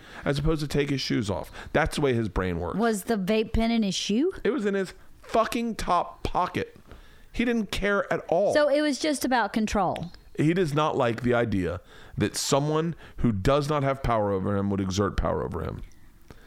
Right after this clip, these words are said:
Speaker 1: A perceived power that is not there. So we go through security, we go to the Admirals Club,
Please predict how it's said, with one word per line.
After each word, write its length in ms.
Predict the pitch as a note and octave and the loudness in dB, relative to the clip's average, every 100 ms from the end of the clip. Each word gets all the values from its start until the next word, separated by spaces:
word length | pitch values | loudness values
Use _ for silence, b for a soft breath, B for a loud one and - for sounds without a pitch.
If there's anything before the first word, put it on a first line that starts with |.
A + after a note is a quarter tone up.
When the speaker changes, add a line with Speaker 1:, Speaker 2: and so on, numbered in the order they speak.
| B B B - - - | B B B -16 -6 0
Speaker 1:
A 80 | C3+ | 2
perceived 540 | - C3+ - E3 D#3+ | 4 2 2 0 0
power 260 | C#3 C3+ B2 | 2 4 4
that 120 | G#2+ | 2
is 120 | G#2 | 0
not 200 | G2+ F2 | 0 0
there. 260 | B1 - - - B B B | -4 -4 -10 -20 B B B
So 360 | - D3 - - - - - - - - - - - - - B B B B | 2 4 2 -6 -20 -20 -20 -20 -20 -20 -20 -20 -20 -20 -20 B B B B
we 100 | A#3+ | 0
go 140 | G#3 F#3+ | 4 4
through 480 | - E3 D#3+ D3 - | 4 4 4 0 -4
security, 380 | - F#3 E3+ | 0 2 4
we 60 | D#3 | 4
go 120 | D3 | 4
to 60 | C#3 | 2
the 160 | B2 - | 2 2
Admirals 340 | C3 C3 B2+ | 2 2 -2
Club, 460 | - B2+ B2+ B2 | 0 2 2 0